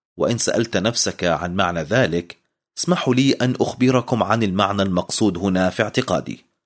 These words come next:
فأنا أعتقد أن هذه صورة عن جهنم.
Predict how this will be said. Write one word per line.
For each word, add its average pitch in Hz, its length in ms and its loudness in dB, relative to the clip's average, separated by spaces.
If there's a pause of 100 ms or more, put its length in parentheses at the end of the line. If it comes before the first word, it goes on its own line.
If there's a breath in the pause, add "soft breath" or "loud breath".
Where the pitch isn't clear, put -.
(520)
فأنا 160 420 2
أعتقد 113 560 -2 (500)
أن 110 140 0
هذه 117 600 2
صورة 156 680 2 (200)
عن 113 240 -2
جهنم. 90 500 -2